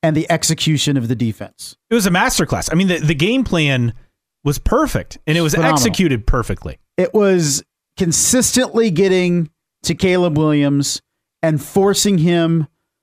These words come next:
Speaker 1: out of the pocket, but under relentless pressure. Even when he scrambled to the outside,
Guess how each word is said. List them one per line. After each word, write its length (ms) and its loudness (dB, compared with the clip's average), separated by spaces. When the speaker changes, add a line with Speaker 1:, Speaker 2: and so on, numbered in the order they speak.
Speaker 1:
out 140 2
of 80 2
the 60 2
pocket, 580 0
but 280 0
under 320 2
relentless 720 0
pressure. 560 -2
Even 380 2
when 160 2
he 480 0
scrambled 540 0
to 100 0
the 140 2
outside, 580 0